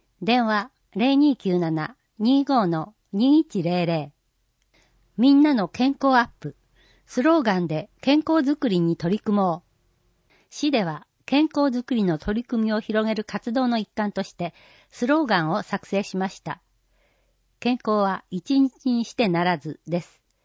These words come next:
ぜひスローガンを合言葉にして、自らの健康づくりに取り組みましょう。スローガンは、健康つくば未来から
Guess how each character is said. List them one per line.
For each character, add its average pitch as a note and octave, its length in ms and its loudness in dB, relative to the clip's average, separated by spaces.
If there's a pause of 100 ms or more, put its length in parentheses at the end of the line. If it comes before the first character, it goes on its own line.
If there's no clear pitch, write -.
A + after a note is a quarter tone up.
(320)
ぜ C4 140 2
ひ G3 320 -6
ス - 160 -6
ロ C4+ 180 2
ー - 20 -6
ガ G3+ 180 0
ン D#3+ 100 -2
を D3+ 200 -4
合 G3+ 160 0
言 G#3 260 -6
葉 E3+ 120 -2
に D#3 100 -2
し - 100 -14
て、 D#3+ 200 -8 (420)
自 C4 240 0
ら F#3+ 240 0
の D#3 160 -2
健 B3 320 0
康 C4 220 0
づ B3+ 80 -4
く A#3+ 120 -4
り E3+ 120 0
に D#3 240 -2
取 G3 200 -4
り G#3 60 -4
組 G3+ 180 -2
み G3+ 100 0
ま G3 120 -2
し - 140 -8
ょ D#3 220 -4 (460)
う。 - 40 -20 (760)
ス - 200 -8
ロ D4+ 200 0
ー - 20 -8
ガ G3 160 -2
ン E3+ 120 -4
は、 D#3+ 200 -8 (440)
健 B3 420 -2
康 G#3+ 600 -4 (180)
つ - 140 -16
く C4+ 300 -2
ば A#3 240 2
未 A3+ 240 -2
来 F3 440 -6 (180)
か G3 120 -4
ら F3 200 -4